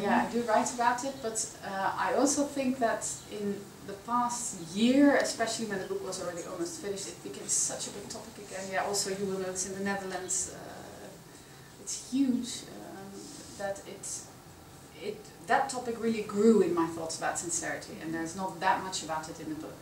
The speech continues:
but there's more about it in this, um, this blog post. You can read it online. It's very short too. It will be done in five minutes. <laughs> Um,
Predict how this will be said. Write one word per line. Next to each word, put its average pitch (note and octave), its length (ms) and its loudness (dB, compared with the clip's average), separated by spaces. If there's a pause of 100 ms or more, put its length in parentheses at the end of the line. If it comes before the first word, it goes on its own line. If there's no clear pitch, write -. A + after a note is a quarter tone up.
(140)
but - 100 -6
there's F#3+ 260 -2
more B3 400 6 (540)
about F#3+ 260 0
it F#3+ 60 -6 (100)
in F3+ 120 -2
this, - 500 2
um, E3 420 -2 (1900)
this G3 340 -6
blog F#3 380 2
post. F3 280 0
You A#3+ 60 -6
can B3 160 2
read B3 180 8
it G#3+ 60 2
online. G3 580 6 (160)
It's - 120 -10
very E3+ 160 -2
short E3 340 0 (100)
too. - 180 -4 (240)
It - 180 -8
will E3+ 180 -10
be - 60 -10
done D#3+ 160 -4
in D#3 60 0
five D#3 380 -4
minutes. A3+ 320 0 (200)
<laughs> - 680 4
Um, F#3+ 460 8